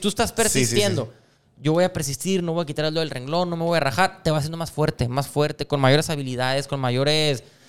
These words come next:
Speaker 1: eh, eh, cosas por hacer para que te hagan más positivo. Y estás persistiendo y persistiendo y persistiendo, te hiciste más fuerte. Como ahora ya estás muy fuerte,
Speaker 2: Sí,
Speaker 1: ya estás
Speaker 2: sí.
Speaker 1: muy bien parado, posicionado emocionalmente, económicamente, tal vez todo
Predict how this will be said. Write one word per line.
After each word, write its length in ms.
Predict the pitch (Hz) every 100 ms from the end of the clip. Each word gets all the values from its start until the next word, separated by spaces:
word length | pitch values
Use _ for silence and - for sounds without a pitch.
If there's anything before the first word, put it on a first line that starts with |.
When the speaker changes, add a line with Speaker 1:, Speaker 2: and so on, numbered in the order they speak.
| - -
Speaker 1:
eh, 460 | 139 135 131 123 - - 117 - - - - 139
eh, 280 | 139 139 131
cosas 420 | - 165 - 170 -
por 160 | 147
hacer 280 | 127 160 165
para 160 | 151 139
que 100 | 143
te 80 | 127
hagan 140 | 143
más 160 | 143 135
positivo. 500 | 147 135 170 170 120 - _ _ -
Y 100 | 165
estás 240 | - 156
persistiendo 520 | - 185 160 - 190
y 40 | 190
persistiendo 480 | 175 156 143 180 190
y 40 |
persistiendo, 440 | - 156 160 185
te 100 | - 156
hiciste 220 | 156 180
más 160 | 180
fuerte. 380 | - 160 - - _
Como 160 | 156 147
ahora 120 | 190
ya 80 | 247
estás 240 | 254 262
muy 180 | 254 269
fuerte, 520 | - 208 147 - 151
Speaker 2:
Sí, 100 | -
Speaker 1:
ya 80 | 151
estás 160 | 120 196
Speaker 2:
sí. 40 |
Speaker 1:
muy 120 | 202 214
bien 200 | 214 214
parado, 500 | 202 185 180 185 185
posicionado 720 | 165 156 135 139 160 175 165 - _
emocionalmente, 840 | 165 180 175 160 160 156 156 147 147
económicamente, 760 | 143 143 151 135 127 131 135
tal 160 | - 127
vez 140 | 131
todo 320 | - 190 151